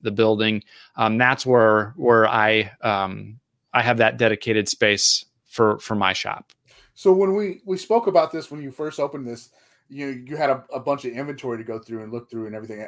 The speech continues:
Speaker 2: Are, are you still doing that? Are you still finding gems?
Speaker 1: I, I've actually made it all the way through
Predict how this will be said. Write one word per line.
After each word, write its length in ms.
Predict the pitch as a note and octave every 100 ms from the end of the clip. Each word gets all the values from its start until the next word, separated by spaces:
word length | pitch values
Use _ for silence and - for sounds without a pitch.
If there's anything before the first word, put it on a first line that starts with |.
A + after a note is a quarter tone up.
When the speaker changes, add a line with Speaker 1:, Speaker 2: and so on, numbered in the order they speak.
| -
Speaker 2:
Are, 120 | C#3+ B2
are 120 | C3
you 140 | C3+
still 240 | C3 D#3+ C#3+
doing 240 | D#3+ F#3
that? 120 | F#3
Are 80 | E3+
you 80 | C3+
still 200 | - D#3+
finding 340 | F3 E3+ D#3
gems? 420 | C#3 E3 G#3 G#3 - _ _ _ _ -
Speaker 1:
I, 280 | C#3 F3 E3+
I've 240 | D3 D#3 D#3
actually 320 | F3 - E3
made 260 | D3 D#3 D#3+
it 140 | D#3
all 220 | D3+ D3+
the 100 | D#3
way 160 | D#3+ D3+
through 560 | D3 C#3+ D3+ D3+ D3+